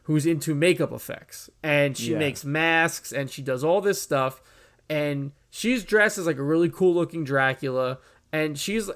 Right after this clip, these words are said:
Speaker 1: and she's way younger than all the other kids at this Halloween dance. So she's in on the plan. There's, like, I, like, I can't give you the whole plot of this movie because I'm not reviewing this movie right now, so I'm
Speaker 2: <laughs> Yeah.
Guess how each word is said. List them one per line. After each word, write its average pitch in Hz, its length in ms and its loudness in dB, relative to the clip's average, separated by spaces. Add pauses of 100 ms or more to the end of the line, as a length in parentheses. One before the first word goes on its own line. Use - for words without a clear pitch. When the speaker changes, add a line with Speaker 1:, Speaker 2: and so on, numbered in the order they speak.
Speaker 1:
and 165 120 -2
she's 180 260 -4
way 180 300 4
younger 170 600 0 (400)
than 151 380 2
all 165 280 2
the 160 140 2
other 170 180 4
kids 135 340 -2
at 135 180 -2
this 131 100 -12
Halloween 135 420 -2
dance. 117 320 -10 (400)
So 160 460 2 (400)
she's 262 260 0
in 254 140 4
on 226 160 4
the 202 80 -2
plan. 160 540 0 (280)
There's, 151 400 4
like, 156 300 0
I, 147 240 -4
like, 151 240 -6
I 175 100 -2
can't 226 340 -2
give 208 140 -4
you 190 80 2
the 165 100 0
whole 165 140 0
plot 170 260 0
of 143 60 -6
this 131 140 -8
movie 165 300 0
because 135 220 -2
I'm 156 120 0
not 156 180 -2
reviewing 139 340 -2
this 120 140 -10
movie 147 260 -4
right 113 180 -6
now, 110 140 -6
so 127 120 -8
I'm 160 80 2
Speaker 2:
<laughs> - 0 -
Yeah. 175 100 4